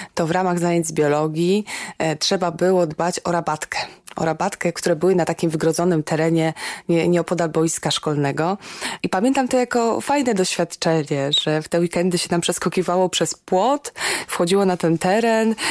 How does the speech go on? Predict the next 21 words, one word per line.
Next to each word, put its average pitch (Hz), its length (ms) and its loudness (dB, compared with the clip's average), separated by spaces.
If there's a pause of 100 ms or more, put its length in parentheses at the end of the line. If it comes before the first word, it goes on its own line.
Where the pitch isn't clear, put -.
(160)
e, 185 420 2
no, 202 120 4
jak 190 180 0
się - 100 -2
zapomniało 185 520 2
trochę 170 240 0
zadbać, 180 540 -2
a 170 260 -2
zbliżał 165 380 0
się 160 160 -2
okres 175 340 -2
oceny, 170 360 0
no 170 120 2
to 165 120 -4
po 165 120 -6
prostu - 320 -2
wszyscy - 320 -2
gdzieś 165 220 -2
tam 170 160 0
szaleli, 170 480 2
żeby 160 360 0